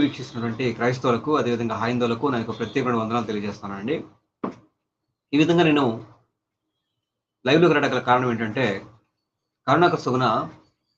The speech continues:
యేసుక్రీస్తు వారిని దూషిస్తూ, శివుణ్ణి గొప్ప చేస్తూ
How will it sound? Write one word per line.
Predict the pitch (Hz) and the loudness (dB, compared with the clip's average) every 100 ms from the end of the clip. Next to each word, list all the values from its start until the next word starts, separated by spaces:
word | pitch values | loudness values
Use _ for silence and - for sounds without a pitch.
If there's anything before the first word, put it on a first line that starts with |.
| _ _ _ _ _ | _ _ _ _ _
యేసుక్రీస్తు | 135 175 - 180 - 156 | 4 4 4 -2 2 4
వారిని | 139 120 | 4 2
దూషిస్తూ, | 131 135 - 135 151 107 101 - _ _ _ _ _ | 0 -2 -6 -2 0 0 -6 -18 _ _ _ _ _
శివుణ్ణి | - 156 180 156 160 - 139 | 0 4 6 6 4 2 0
గొప్ప | 131 147 143 | -2 0 0
చేస్తూ | - 131 | 0 0